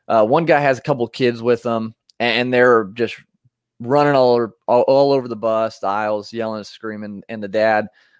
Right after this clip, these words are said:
of the kids is just sitting there, kind of stoic, blank face, not doing anything. And this other gentleman sitting fairly close is trying to get some last minute work done, um, before he wraps up,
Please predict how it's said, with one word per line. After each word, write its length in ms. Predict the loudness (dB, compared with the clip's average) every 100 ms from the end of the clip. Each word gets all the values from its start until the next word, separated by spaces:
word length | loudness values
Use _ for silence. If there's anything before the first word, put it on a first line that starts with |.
| _
of 280 | 0 0 0
the 100 | -10
kids 480 | -4 0 2 0 -4
is 120 | -10
just 220 | -10 -10
sitting 200 | -10 -8
there, 200 | -8 -10 -12 _
kind 160 | -6 -4
of 180 | -4 -6 _ _ _
stoic, 560 | -18 0 4 6 4 2
blank 320 | -6 -2 -2 -2
face, 480 | 0 0 0 -6
not 280 | -6 -6 -6
doing 200 | -8 -8
anything. 340 | -6 -8 -8 -8
And 100 | -8
this 280 | -8 -12 _
other 160 | -2 0
gentleman 460 | -2 -2 -6 -8 -12
sitting 300 | -6 -6 -2
fairly 300 | 0 0 -2
close 500 | 0 2 2 -4 -18 _ _ _ _
is 140 | -10
trying 240 | -2 0 2
to 120 | 2
get 160 | 0 -2
some 140 | -2
last 260 | -2 -2 -2
minute 140 | -4
work 300 | 0 0 0 0
done, 360 | 0 0 -2 -10 _ _ _
um, 540 | -4 -2 0 -2 -4 -8
before 420 | -10 -6 0 2
he 60 | 2
wraps 300 | 2 2 0
up, 240 | -2 -2